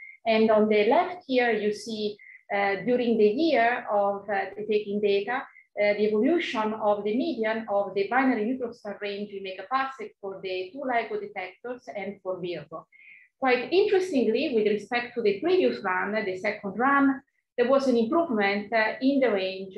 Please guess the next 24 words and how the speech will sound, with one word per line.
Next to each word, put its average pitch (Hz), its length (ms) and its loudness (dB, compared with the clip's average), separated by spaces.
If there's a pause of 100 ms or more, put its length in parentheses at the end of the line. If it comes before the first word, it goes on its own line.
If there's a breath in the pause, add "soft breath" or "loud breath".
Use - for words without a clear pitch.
(140)
between, 214 580 -2
uh, 196 300 0
factor 220 340 -4
one 208 280 0
point 185 320 -10
five 226 400 2
and 185 140 -8
one 185 180 -6 (120)
point 170 200 -12
seven. 175 320 0
And 202 120 -2
this 330 120 2
is 277 180 -2
quite 285 220 0
important 247 720 2
because, 214 500 0 (500)
because 233 400 4
this 269 220 4
means 262 440 4
that, 208 500 2
uh, 202 140 0 (520 loud breath)
the 208 100 2
detector 240 520 0
were, 202 520 2